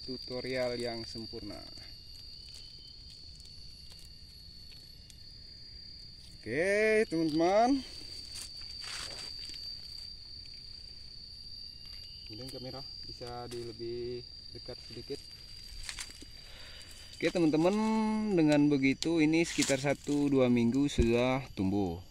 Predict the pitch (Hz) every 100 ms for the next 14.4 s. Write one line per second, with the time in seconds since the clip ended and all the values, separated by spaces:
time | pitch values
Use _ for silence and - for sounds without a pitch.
0 | - - 76 76 71 71 80 92 104 117
1 | 143 139 127 123 117 110 101 110 131 147
2 | 165 - - 104 104 117 110 120 120 107
3 | 104 127 - 113 113 117 107 127 147 170
4 | 175 - - - - - - - - -
5 | - 143 160 165 165 147 123 127 127 120
6 | 117 117 123 120 104 107 104 98 101 98
7 | 107 - 120 117 98 98 - 101 90 90
8 | 87 92 69 - - - - - - -
9 | - - - 107 - 78 - 101 - -
10 | - - - - 156 135 135 131 127 127
11 | 127 123 120 120 123 123 - 131 170 196
12 | - - - 123 131 147 143 143 139 131
13 | 131 123 127 135 185 190 - - - -
14 | 101 101 98